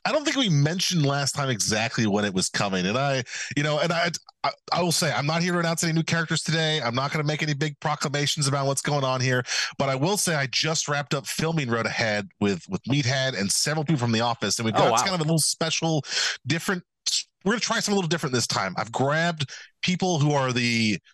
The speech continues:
Speaker 1: the masters of their domain to talk about something they're excited about and that's com-, upcoming to the game in the future. And so you won't just hear from me and Meathead, you're gonna hear from a bunch of other folks in the studio about something that they've been working on and, uh, be able to share that out. So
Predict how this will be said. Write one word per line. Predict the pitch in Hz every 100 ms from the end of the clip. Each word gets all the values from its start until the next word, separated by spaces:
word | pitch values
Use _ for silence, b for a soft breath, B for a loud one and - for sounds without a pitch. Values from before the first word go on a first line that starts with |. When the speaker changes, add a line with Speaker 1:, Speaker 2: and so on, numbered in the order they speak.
| _
Speaker 1:
the | 127
masters | 123 160 175 - 175 156
of | 139
their | 143
domain | 131 123 120 117 107
to | 104
talk | - 143 -
about | 131 120
something | 143 120 95
they're | 127 135
excited | 117 135 110
about | 104 95 98 -
and | 98
that's | 101
com-, | - 127 123
upcoming | 117 - 120 104
to | 101
the |
game | 90 98
in | 95
the | 85
future. | - 95 - 85 B B B
And | 104 104
so | - 117
you | 110
won't | 147 175
just | 175
hear | 170
from | 151 147
me | 139
and | 127
Meathead, | 135 151 147
you're | 139
gonna | 117
hear | 123
from | 123
a | 107
bunch | 131 131
of |
other | 113
folks | - 123 -
in |
the | 104
studio | - 147 147 143 127
about | 104 110 104 B B
something | - 165 147
that | 117 -
they've | 143
been | 139 110
working | 110 - 107
on | 98 95 90
and, | 101 98 95
uh, | 95
be | 95
able | 113
to | 101
share | - 110
that | 98 92
out. | 85 -
So | - 156